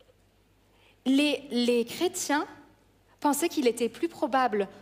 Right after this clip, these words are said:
qu'un ange soit en train de toquer à la porte que Pierre. Mais oui, vous rigolez, c'est marrant. C'est, c'est, bon, nous, on est dehors, là, du coup, ça paraît... Ça paraît... Mais c'est marrant quand même, c'est,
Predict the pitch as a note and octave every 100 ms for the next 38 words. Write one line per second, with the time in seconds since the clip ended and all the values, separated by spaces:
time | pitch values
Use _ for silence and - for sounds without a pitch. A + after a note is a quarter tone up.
0 | - _ - B3 G#3+ A3+ C4+ D#4 C4+ F3+
1 | - - - A3+ G#3 G#3 G3 F#3 A3 C4
2 | C#4+ B3 G#3+ - - - - - _ -
3 | - - - - - - B3 - - G#3+
4 | F#3+ - - - - - - - _ _
5 | _ _ - A#3+ D#4+ B3 G#3+ A3 A#3 B3
6 | B3+ - F#3 F#3 A#3 C#4+ C4 - F3 D#3+
7 | - F3+ E3 E3 D#3+ E3 E3 F#3+ A3+ G3+
8 | F3+ G3+ G#3+ G#3+ F3+ F3 E3+ G3 - E3+
9 | E3 E3 E3+ E3 D#3+ D#3+ D#3+ F#3 - _
10 | - _ _ _ _ _ - - E3 E3
11 | E3+ D#3+ E3 E3 F3 F#3+ C#4 F4+ G4 A#3+
12 | A3 A3 - F#3+